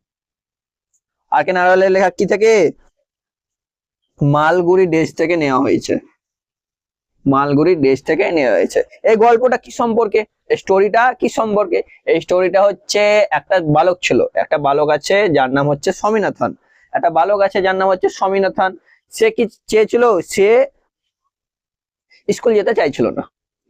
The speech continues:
স্কুল যেতে চাইছিল না। দিয়ে কি করলো? সে একটা বাহানা করলো, স্কুল না যাওয়ার জন্য একটা কি বানালো? সে একটা বাহানা বানালো।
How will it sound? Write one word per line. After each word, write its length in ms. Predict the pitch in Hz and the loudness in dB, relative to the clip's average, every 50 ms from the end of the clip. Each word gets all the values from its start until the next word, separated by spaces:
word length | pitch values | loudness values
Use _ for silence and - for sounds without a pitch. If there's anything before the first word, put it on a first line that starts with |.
| 135 165 | -4 -4
স্কুল 200 | - - - 185 | -2 -2 0 0
যেতে 280 | 170 165 160 170 196 226 - - _ | 2 0 0 0 -2 -4 -4 -8 _
চাইছিল 340 | - - 180 165 - - 131 | -4 -2 -2 -2 -2 -2 -4
না। 160 | 101 85 73 - - _ _ _ _ _ _ _ _ _ _ _ _ _ - - | -2 -2 -4 -6 -8 _ _ _ _ _ _ _ _ _ _ _ _ _ -2 0
দিয়ে 260 | 143 185 208 220 226 | 2 4 4 2 2
কি 120 | 220 - 220 | 0 0 0
করলো? 240 | 185 226 220 220 208 | 0 2 0 0 0
সে 120 | - 220 | 0 -2
একটা 240 | 214 190 - 214 190 | -2 0 0 -2 0
বাহানা 420 | 170 160 151 156 156 160 165 180 | 0 0 0 0 -2 -2 0 0
করলো, 340 | 180 165 127 - - - - - _ _ _ _ _ _ _ _ _ _ _ _ - 151 | 0 0 -2 -2 -4 -6 -6 -8 _ _ _ _ _ _ _ _ _ _ _ _ -4 -4
স্কুল 260 | - - 190 180 175 160 | -2 0 0 0 0 0
না 280 | 143 151 151 151 151 | 0 0 0 0 0
যাওয়ার 240 | 151 160 160 160 156 | 2 2 2 2 0
জন্য 160 | 156 170 180 | 0 0 0
একটা 180 | 175 170 - 185 | -2 -2 -2 -4
কি 140 | 185 - 185 | -2 0 0
বানালো? 380 | 175 175 185 185 190 190 180 | 0 2 2 2 4 2 2
সে 180 | 170 - 202 190 | 2 2 2 2
একটা 220 | 160 131 - 175 | 2 2 0 -2
বাহানা 400 | 165 165 180 180 208 208 208 208 | -2 0 0 0 0 0 0 0
বানালো। 340 | 196 190 185 180 175 180 180 | 0 0 0 0 0 0 0